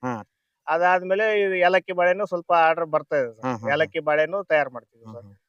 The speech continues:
Speaker 2: ಆಮೇಲೆ ರೆಡ್ ಬನಾನಾ, ಕಮಲಾಪುರ ಕೆಂಪು
Speaker 1: ಕೆಂಪು
Speaker 2: ಬಾಳೆ
Speaker 1: ಬಾಳೆನೂ
Speaker 2: ಅದನ್ನು
Speaker 1: ಮಾಡ್ತೀವಿ.
Speaker 2: ತಯಾರು ಮಾಡ್ತೀವಿ.
Speaker 1: ಹಾ, ಹಾ, ಹಾ.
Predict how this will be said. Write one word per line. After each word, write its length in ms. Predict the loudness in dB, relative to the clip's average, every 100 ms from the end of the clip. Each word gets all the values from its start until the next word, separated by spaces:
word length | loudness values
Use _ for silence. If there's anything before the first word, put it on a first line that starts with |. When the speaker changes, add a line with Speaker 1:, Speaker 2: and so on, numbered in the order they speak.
| -12
Speaker 2:
ಆಮೇಲೆ 200 | -4 -2
ರೆಡ್ 280 | 0 -2 2
ಬನಾನಾ, 320 | 2 2 2
ಕಮಲಾಪುರ 500 | 0 2 2 2 4 4 4 4 2
ಕೆಂಪು 160 | 0
Speaker 1:
ಕೆಂಪು 180 | 0 4
Speaker 2:
ಬಾಳೆ 160 | 4 4
Speaker 1:
ಬಾಳೆನೂ 140 | 4
Speaker 2:
ಅದನ್ನು 140 | 2 0
Speaker 1:
ಮಾಡ್ತೀವಿ. 160 | 0
Speaker 2:
ತಯಾರು 220 | 2 2
ಮಾಡ್ತೀವಿ. 280 | -2 -16 _
Speaker 1:
ಹಾ, 100 | -12 -12
ಹಾ, 160 | -14
ಹಾ. 100 | -20